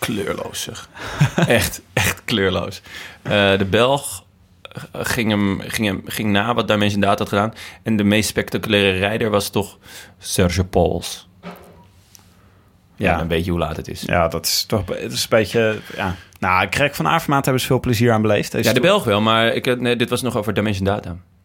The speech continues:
Speaker 2: Oh, zo.
Speaker 1: Ja.
Speaker 2: Ja.
Speaker 1: Ja,
Speaker 2: Ja.
Speaker 1: Dimension Data, kleurloos.
Speaker 2: Laten we het dan snel hebben over deze hele tour.
Speaker 1: Ja, die, eh,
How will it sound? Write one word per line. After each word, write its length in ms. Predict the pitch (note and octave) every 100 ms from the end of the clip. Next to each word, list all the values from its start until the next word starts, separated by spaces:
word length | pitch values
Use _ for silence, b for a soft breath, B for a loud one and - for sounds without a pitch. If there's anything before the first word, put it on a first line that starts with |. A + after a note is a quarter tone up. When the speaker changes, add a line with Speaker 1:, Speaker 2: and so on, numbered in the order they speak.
| _
Speaker 2:
Oh, 180 | C3+ C3+
zo. 280 | A#2+ A2 -
Speaker 1:
Ja. 220 | - G#2+
Speaker 2:
Ja. 200 | F#2+ F2+ - _
Speaker 1:
Ja, 180 | _ G2+
Speaker 2:
Ja. 60 | F#2
Speaker 1:
Dimension 340 | F2+ E2+ -
Data, 140 | E2 -
kleurloos. 500 | - D#2+ D#2+ - - - B B B B B B B _ _ b b b _
Speaker 2:
Laten 180 | - D3
we 60 | D3
het 80 | C#3
dan 120 | C#3
snel 320 | - E3+ E3
hebben 240 | C#3 C#3+
over 240 | B2 C3 A#2+
deze 480 | A#2+ A#2 A#2+ G#2+ A2+ _ _ _ _ _ _ _
hele 400 | - A2 G#2 G2+
tour. 320 | A#2+ G2 F2+ -
Speaker 1:
Ja, 320 | A2 G2+ D#2 -
die, 340 | G#2 G2 F#2+ F#2
eh, 200 | F#2 F2+